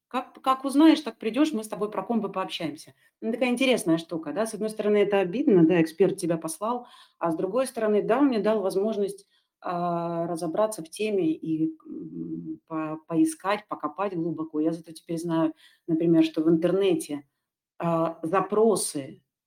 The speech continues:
сло-, словами, э, показывают гораздо меньше интересных глубоких сайтов, чем запросы картинками. То есть, и что я хочу сказать, вы написали в-, ваш запрос, который вам нужен,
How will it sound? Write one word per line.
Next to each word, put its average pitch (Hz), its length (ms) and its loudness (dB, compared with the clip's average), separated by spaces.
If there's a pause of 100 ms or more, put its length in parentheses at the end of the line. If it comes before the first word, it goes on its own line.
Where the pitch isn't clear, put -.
(800)
сло-, - 380 -2
словами, 180 1000 4 (560)
э, 165 320 4 (100)
показывают 190 460 2
гораздо 190 440 0
меньше 180 360 0
интересных 160 640 -2
глубоких 156 520 0
сайтов, 208 420 -4
чем 170 200 -4
запросы 165 400 -4
картинками. 156 640 -2 (680)
То 185 60 0
есть, 165 180 -4
и 185 100 -6
что - 180 0
я 165 60 4
хочу 156 200 -2
сказать, 143 280 -8
вы 165 140 2
написали 196 520 0
в-, 160 500 -2
ваш 156 220 0
запрос, 160 380 -4
который 147 300 -4
вам 143 200 -2
нужен, 131 300 -10